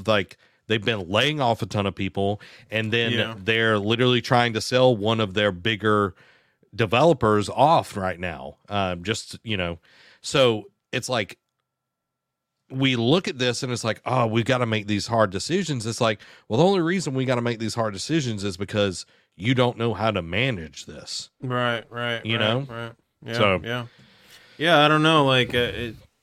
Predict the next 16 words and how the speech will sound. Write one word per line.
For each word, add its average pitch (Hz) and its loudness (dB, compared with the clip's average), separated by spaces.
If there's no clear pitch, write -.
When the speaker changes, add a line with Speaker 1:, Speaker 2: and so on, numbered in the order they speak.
Speaker 2:
it's 127 -4
just 143 0
one 139 4
of 139 4
those 127 -2
things. 131 0
I, 127 2
I 147 6
mean, 139 8
I 151 10
can't 170 4
imagine 120 2
being 117 -4
these 107 -8
companies 107 -8
nowadays. 101 -8